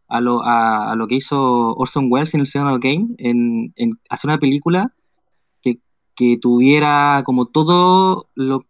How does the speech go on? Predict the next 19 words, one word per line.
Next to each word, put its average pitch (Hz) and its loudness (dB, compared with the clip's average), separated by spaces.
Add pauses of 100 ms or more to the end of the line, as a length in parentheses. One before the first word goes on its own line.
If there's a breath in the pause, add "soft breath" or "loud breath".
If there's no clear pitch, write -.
que, 120 -6 (180)
todas 147 -4
las 143 -6
herramientas 143 -2
del 143 0
lenguaje 147 -2 (220)
cinematográfico 131 0
que 139 -2
hasta 127 -2
mil 139 2
novecientos 151 -4
cincuenta 131 -4
y 120 0
dos, 139 -6
creo - -8
que 156 -6
El 165 -8 (100)
Ciudadano 160 -4
Kane, 190 -4